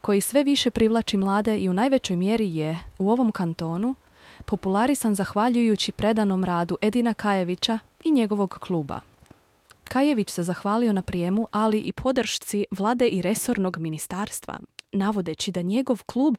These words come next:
ima čak dvadeset sedam sekcija u pet gradova i općina Zeničko-Dobojskog kantona,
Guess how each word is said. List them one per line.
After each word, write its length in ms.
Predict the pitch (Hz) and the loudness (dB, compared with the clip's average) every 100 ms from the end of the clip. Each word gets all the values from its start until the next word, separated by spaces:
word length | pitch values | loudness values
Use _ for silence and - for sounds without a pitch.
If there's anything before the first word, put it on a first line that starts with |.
| - - | -4 0
ima 240 | 233 208 | 2 2
čak 440 | - - 240 - - - - | -2 -4 -2 -4 -14 -20 -12
dvadeset 680 | - 180 202 220 277 - - | -10 -2 0 2 0 -4 -10
sedam 380 | - 262 262 240 | -4 -2 0 0
sekcija 500 | 196 196 233 - 233 - | -2 -6 -6 -4 -4 -2
u 60 | |
pet 300 | 202 - 247 | -4 -2 -2
gradova 640 | 180 170 147 139 131 175 233 _ _ _ - | -2 -6 -6 -6 -6 -6 -8 _ _ _ -10
i 220 | 202 226 - | -2 0 0
općina 580 | 269 - - 165 151 - | -2 -4 -10 -8 -8 -10
Zeničko-Dobojskog 1000 | 185 190 240 277 - 180 170 196 - 175 | -4 0 0 0 -4 -2 -2 -2 -4 -6
kantona, 640 | - 190 175 151 139 151 | -2 -2 -2 -4 -6 -8